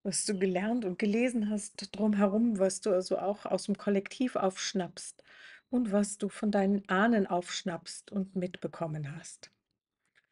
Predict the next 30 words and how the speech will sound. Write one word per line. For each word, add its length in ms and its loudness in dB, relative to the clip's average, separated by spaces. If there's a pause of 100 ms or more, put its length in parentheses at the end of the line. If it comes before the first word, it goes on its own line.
(520)
Und 260 6
alles 260 12
das, 260 4
was 140 2
da 120 8
reingetan 1500 2
wurde, 520 0
das 220 -4
ist 240 -6
das, 420 -2 (100)
<laughs> 0 - (160)
was 240 -2
du 140 -2
zur 160 -4
Verfügung 580 -2
hast. 340 -8 (520)
Mehr, 520 6
was 140 -2
da 100 -2
nicht 220 -2
reingegeben 640 0
wurde 220 -2
in 100 2
deinen 240 2
Verstand 540 -2
oder 160 -2
was 160 -2
du 80 -2
als 160 -2
Erfahrung 480 -4